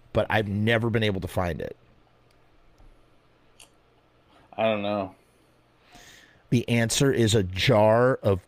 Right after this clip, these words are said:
Speaker 1: teeth with gold fillings, supposedly in the attic, which was, as you know, for anybody who doesn't
Speaker 2: Yeah.
Speaker 1: know, they would pull them out of the, uh, the Jewish victims,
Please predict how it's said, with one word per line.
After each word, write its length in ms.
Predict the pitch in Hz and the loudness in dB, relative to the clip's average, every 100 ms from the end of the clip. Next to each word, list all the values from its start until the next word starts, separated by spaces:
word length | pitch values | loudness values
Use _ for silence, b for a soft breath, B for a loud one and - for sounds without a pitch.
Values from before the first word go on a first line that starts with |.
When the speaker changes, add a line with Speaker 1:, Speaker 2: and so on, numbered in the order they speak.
| _ | _
Speaker 1:
teeth 500 | - - 117 95 - - | -6 -2 -2 -2 -8 -8
with 260 | 90 92 | -6 -6
gold 340 | 92 92 98 92 | -2 0 0 -4
fillings, 800 | - 92 71 57 76 76 - - - _ _ _ _ _ _ _ _ _ _ _ _ _ _ _ _ _ _ 170 | -4 -4 -4 -8 -12 -8 -8 -8 -16 _ _ _ _ _ _ _ _ _ _ _ _ _ _ _ _ _ _ -14
supposedly 1000 | - - - 113 113 120 104 117 110 - | -12 -8 -4 0 0 -2 -4 -2 -4 -4
in 400 | 98 92 92 85 - - | -4 -2 -4 -6 -12 -10
the 180 | 98 | -8
attic, 380 | - 65 - - | -6 -6 -8 -10
which 160 | 87 - | -10 -6
was, 300 | 87 82 - | -6 -6 -8
as 240 | 95 90 95 | -6 -4 -4
you 80 | |
know, 440 | 92 90 82 80 - _ _ _ _ | -4 -2 -2 -4 -8 _ _ _ _
for 120 | - | -4
anybody 240 | 92 90 90 | -2 0 0
who 80 | 117 | 2
doesn't 140 | 101 92 | 2 2
Speaker 2:
Yeah. 60 | |
Speaker 1:
know, 220 | 87 82 | 0 0
they 160 | 80 85 | -2 -2
would 240 | 82 80 | -2 -4
pull 260 | - - 98 | -4 0 2
them 260 | 92 87 85 | 2 -2 -4
out 240 | 90 92 90 | -2 0 0
of 340 | 90 - - b b b b b b - _ _ - | -4 -8 -18 b b b b b b -20 _ _ -6
the, 640 | 98 87 82 82 80 80 - | -2 0 0 -2 -4 -6 -6
uh, 540 | 90 85 78 69 71 - - _ 208 170 | -2 0 0 -2 -4 -8 -14 _ -14 -6
the 80 | 104 | -4
Jewish 440 | 85 98 98 - | 0 2 2 0
victims, 840 | 101 98 - 98 85 85 - - | 0 -2 0 -2 0 -4 -4 -6